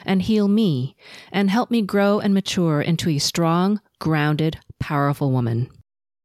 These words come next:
I was quite unconscious when I started my dom journey, to tell you the truth. When I became a teen and I started forming opinions about boys,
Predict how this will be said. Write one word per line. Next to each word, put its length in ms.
I 100
was 140
quite 340
unconscious 760
when 100
I 40
started 360
my 120
dom 260
journey, 340
to 100
tell 200
you 120
the 120
truth. 420
When 140
I 60
became 320
a 80
teen 500
and 140
I 60
started 320
forming 340
opinions 420
about 280
boys, 560